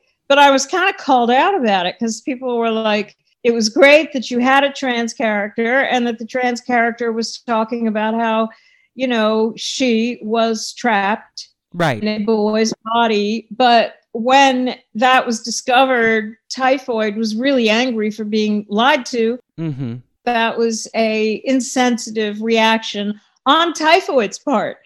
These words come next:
Speaker 1: <laughs> You know, and I'm kinda like,
Speaker 2: <laughs>
Speaker 1: "Well, Typhoid was quite oblivious to everything but her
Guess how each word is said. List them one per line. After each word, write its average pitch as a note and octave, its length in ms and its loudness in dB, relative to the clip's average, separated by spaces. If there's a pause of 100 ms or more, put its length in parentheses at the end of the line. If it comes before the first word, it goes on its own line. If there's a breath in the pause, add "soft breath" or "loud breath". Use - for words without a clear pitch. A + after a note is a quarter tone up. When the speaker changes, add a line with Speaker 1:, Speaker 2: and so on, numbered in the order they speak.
Speaker 1:
<laughs> - 160 -10
You F#4+ 480 2
know, D#4+ 240 -2 (240 loud breath)
and C#4 100 6
I'm D4 140 2
kinda C#4+ 400 2
like, - 160 -4 (140)
Speaker 2:
<laughs> - 140 -20
Speaker 1:
"Well, C#4 500 6
Typhoid C4+ 880 0
was A#3 200 -6
quite C4 840 0
oblivious A#3 800 0
to B3 180 -2
everything A3+ 640 -2
but A3+ 240 0
her A3 260 -2